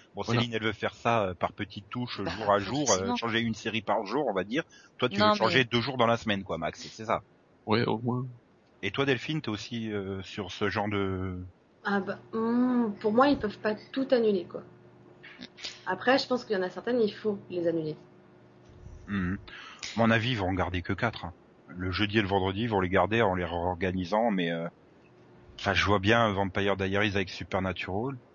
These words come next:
Speaker 1: Pourquoi pas ramener
Speaker 4: Dis-moi.
Speaker 1: Supernatural le jeudi soir à vingt et une heures ? Pourquoi pas ?
Speaker 4: Pourquoi
Speaker 1: Et,
Speaker 4: pas, mais,
Speaker 1: et
Speaker 4: mais moi,
Speaker 1: tenter
Speaker 4: j'ai peur pour Nikita, quoi.
Speaker 1: Ah oui, à mon avis,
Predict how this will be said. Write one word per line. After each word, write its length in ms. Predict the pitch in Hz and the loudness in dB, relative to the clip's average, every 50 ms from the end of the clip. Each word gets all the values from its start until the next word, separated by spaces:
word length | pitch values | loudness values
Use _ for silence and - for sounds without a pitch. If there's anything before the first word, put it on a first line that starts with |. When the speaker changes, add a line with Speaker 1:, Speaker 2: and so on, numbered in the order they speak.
| - - | -20 -8
Speaker 1:
Pourquoi 260 | - - - - 202 | -6 -4 0 2 2
pas 120 | - - 117 | 4 4 4
ramener 300 | 196 208 214 214 247 254 | 6 6 6 6 4 4
Speaker 4:
Dis-moi. 180 | 254 240 226 | 4 4 4
Speaker 1:
Supernatural 580 | 220 214 214 208 208 104 95 - 113 104 110 107 | 4 4 4 4 4 0 0 -4 -6 -4 -2 0
le 120 | 104 98 95 | 0 0 -2
jeudi 260 | 90 104 104 104 110 | -2 -4 -4 -4 -4
soir 320 | - - - 180 160 120 | -8 -4 -2 -2 2 2
à 60 | 101 92 | 2 2
vingt 200 | 87 87 82 - | 0 -2 -2 -2
et 40 | 107 | -4
une 120 | 127 165 | -2 -2
heures ? 160 | 175 160 113 - - - - - _ - - _ | -2 -2 -4 -6 -10 -20 -20 -20 _ -20 -14 _
Pourquoi 240 | - - - 127 - | -12 -4 -2 -2 0
pas ? 200 | - - 202 - - - - - - - - - - - - - | 0 0 -2 -2 -6 -14 -20 -20 -20 -20 -20 -20 -20 -20 -12 -4
Speaker 4:
Pourquoi 100 | 92 104 | -2 0
Speaker 1:
Et, 280 | 101 95 95 92 87 | 2 2 2 0 0
Speaker 4:
pas, 240 | 92 - - - - - - - 190 185 185 | -2 -4 -4 -8 -10 -14 -16 -16 -16 -10 -6
mais, 120 | 208 214 | -4 -4
Speaker 1:
et 40 | 208 | 0
Speaker 4:
mais 60 | 202 | 4
moi, 140 | 208 214 226 | 4 6 8
Speaker 1:
tenter 140 | 240 254 262 | 8 6 6
Speaker 4:
j'ai 120 | 240 226 | 6 4
peur 240 | - - 240 240 247 | 4 4 2 2 2
pour 160 | - 247 226 | 0 2 4
Nikita, 460 | 220 214 208 208 214 208 - 202 185 190 | 4 4 4 2 -2 -4 -4 -6 -6 -6
quoi. 180 | - 90 87 - - - - - - - - | -10 -16 -20 -20 -20 -20 -20 -20 -20 -14 -6
Speaker 1:
Ah 180 | 87 87 90 95 | -2 -2 -2 -2
oui, 180 | 107 101 - - | -4 -6 -8 -6
à 40 | 98 | -4
mon 100 | 98 95 | 0 0
avis, 260 | 98 92 92 117 117 | 0 0 0 -4 -6